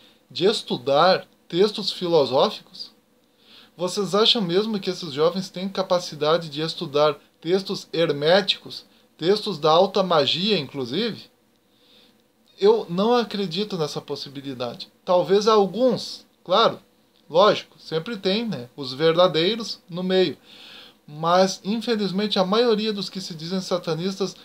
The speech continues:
não tem capacidade de estudar nenhum texto filosófico desses que eu mencionei. Lembrando que esses textos filosóficos que eu mencionei são o básico. Eu tô me referindo sempre ao básico. Não, não é só isso, mas isso é o básico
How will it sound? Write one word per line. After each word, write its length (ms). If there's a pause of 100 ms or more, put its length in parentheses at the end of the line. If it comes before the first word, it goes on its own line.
(140)
não 340
tem 420 (220)
capacidade 760
de 100
estudar 420
nenhum 260
texto 320
filosófico 880
desses 320
que 80
eu 60
mencionei. 720 (360)
Lembrando 460
que 120
esses 260
textos 400
filosóficos 640
que 80
eu 60
mencionei 500
são 420
o 100
básico. 840
Eu 140
tô 140
me 100
referindo 540
sempre 420
ao 140
básico. 720 (320)
Não, 320 (220)
não 260
é 120
só 280
isso, 400 (300)
mas 360
isso 360
é 60
o 140
básico 580